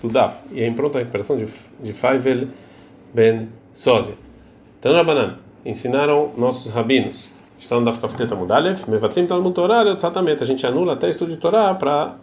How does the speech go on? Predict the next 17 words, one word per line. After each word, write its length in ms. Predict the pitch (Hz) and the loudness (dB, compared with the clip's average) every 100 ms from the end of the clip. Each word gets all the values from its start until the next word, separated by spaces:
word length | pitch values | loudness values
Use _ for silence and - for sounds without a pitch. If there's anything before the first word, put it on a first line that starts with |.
| - | -12
transportar 580 | - 123 123 113 123 127 | -6 -4 0 2 2 2
um 160 | 127 120 | 2 2
morto 440 | 117 151 120 120 - - - - - - | 4 6 4 0 -14 -20 -20 -20 -20 -6
e 120 | 117 | -2
enterrar. 420 | 120 131 113 113 | 2 2 0 0
Olhar 240 | 104 113 117 | 0 2 2
na 80 | 117 | 0
Satkala 380 | 147 - 131 | 0 0 2
e 60 | 101 | 2
também 280 | 107 113 135 | 0 0 2
para 360 | 123 117 - - - - - - | 4 4 4 -4 -20 -20 -14 -10
acompanhar 880 | 117 117 117 113 135 139 120 - - | -2 -2 2 4 4 4 2 -2 -10
a 220 | 135 110 | -4 0
noiva 560 | 107 131 170 156 131 127 | 2 2 2 0 -2 -2
e 40 | |
deixá-la 300 | 117 104 113 | -2 -2 0
feliz. 480 | 117 131 131 - - | 0 2 0 -2 -8